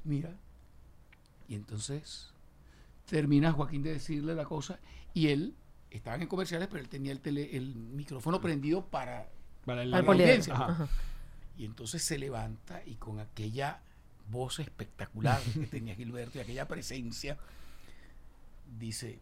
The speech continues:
Speaker 1: "Bienvenido al Poliedro de Caracas, el cómico más importante de Venezuela.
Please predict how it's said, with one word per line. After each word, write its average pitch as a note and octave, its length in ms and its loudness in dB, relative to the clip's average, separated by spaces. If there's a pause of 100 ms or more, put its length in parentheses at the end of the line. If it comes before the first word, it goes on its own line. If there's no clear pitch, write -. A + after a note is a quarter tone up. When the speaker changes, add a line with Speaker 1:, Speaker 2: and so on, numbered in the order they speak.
(2000)
Speaker 1:
"Bienvenido A3 880 12
al F#3+ 200 10
Poliedro G3 760 8
de D#3+ 100 2
Caracas, F#3 640 10
el E3+ 240 2
cómico A3+ 520 10
más A#3+ 320 10
importante G#3 1120 10
de E3+ 100 6
Venezuela. F3 800 8